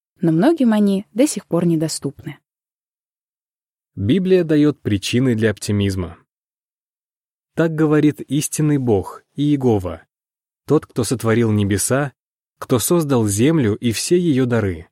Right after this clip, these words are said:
Speaker 2: кто дает дыхание людям, живущим на ней". Исайя сорок два пять. Бог создал воздух, которым мы дышим,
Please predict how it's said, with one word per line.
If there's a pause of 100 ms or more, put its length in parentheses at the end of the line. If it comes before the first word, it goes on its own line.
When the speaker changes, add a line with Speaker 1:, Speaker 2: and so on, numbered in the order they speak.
(420)
Speaker 2:
кто
дает
дыхание
людям, (100)
живущим
на
ней". (1400)
Исайя
сорок
два (140)
пять. (1120)
Бог
создал
воздух,
которым
мы
дышим,